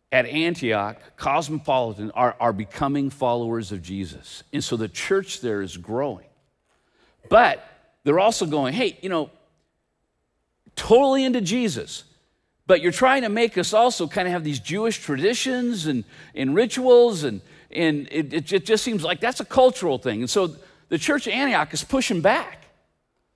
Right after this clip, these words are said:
saying, "Hey, um, Jesus, yes, but it seems like you're trying to make us like you in ways that are more cultural or traditional than really Jesus things."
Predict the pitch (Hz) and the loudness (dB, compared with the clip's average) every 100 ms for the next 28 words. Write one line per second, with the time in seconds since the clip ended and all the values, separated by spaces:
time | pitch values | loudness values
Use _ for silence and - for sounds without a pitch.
0 | _ - - 220 190 208 233 196 160 156 | _ -4 2 4 4 4 2 2 2 2
1 | 123 - - 107 170 262 240 262 - 262 | 0 -6 -14 -4 0 2 2 0 2 4
2 | 135 98 - - _ _ _ - 175 165 | 2 -2 -12 -16 _ _ _ 2 4 4
3 | - 269 320 254 240 240 202 - 226 226 | -2 -2 0 0 0 0 -4 0 2 2
4 | 190 214 208 190 170 175 156 117 143 180 | -2 -2 -2 -2 0 -2 -2 -6 -6 -2
5 | 196 131 123 143 160 185 170 139 151 131 | 2 2 2 2 2 2 2 2 2 2
6 | 123 147 147 143 226 220 220 156 139 131 | -2 0 0 2 2 2 0 0 2 0
7 | 123 - - 127 - 156 220 220 160 131 | -4 -10 -6 -4 -4 0 0 0 -2 -2
8 | 120 120 - _ - 156 151 151 180 175 | -4 -6 -12 _ -2 0 2 2 4 4
9 | 151 135 127 113 147 180 123 110 - - | 4 2 0 -4 -4 -2 -4 -6 -8 -10
10 | 85 - - - | -10 -12 -20 -20